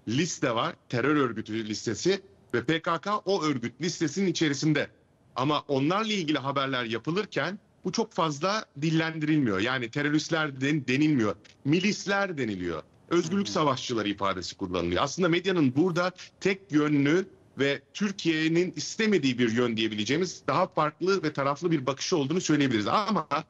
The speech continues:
Speaker 1: yavaş yavaş burada da değişim olduğunu söylüyor.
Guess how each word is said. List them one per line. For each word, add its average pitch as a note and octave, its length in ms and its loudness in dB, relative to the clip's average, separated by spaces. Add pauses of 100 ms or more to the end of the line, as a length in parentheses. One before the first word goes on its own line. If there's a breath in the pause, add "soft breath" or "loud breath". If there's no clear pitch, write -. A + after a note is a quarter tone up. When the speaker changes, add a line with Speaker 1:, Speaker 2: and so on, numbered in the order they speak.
(340 loud breath)
Speaker 1:
yavaş F#3 380 0
yavaş F#3+ 260 -4
burada E3+ 260 0
da G3+ 40 2 (180)
değişim F3+ 360 0
olduğunu F3 360 2
söylüyor. G2+ 480 2